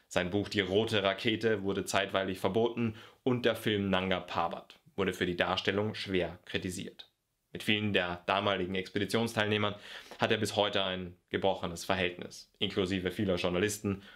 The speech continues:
und Funktionäre diverser Vereine, die zu seiner Diskreditierung teilweise auch beigetragen haben.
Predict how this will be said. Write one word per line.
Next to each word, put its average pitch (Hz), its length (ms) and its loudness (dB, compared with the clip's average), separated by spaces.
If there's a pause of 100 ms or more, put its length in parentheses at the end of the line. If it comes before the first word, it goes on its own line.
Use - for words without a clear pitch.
(140)
und 101 180 0
Funktionäre 90 760 0 (320)
diverser 90 380 0
Vereine, 90 500 -2 (360)
die 101 80 -8
zu 98 120 -2
seiner 107 300 2
Diskreditierung 104 1040 0 (180)
teilweise 92 540 0
auch 104 140 -2
beigetragen - 640 -4
haben. - 200 -16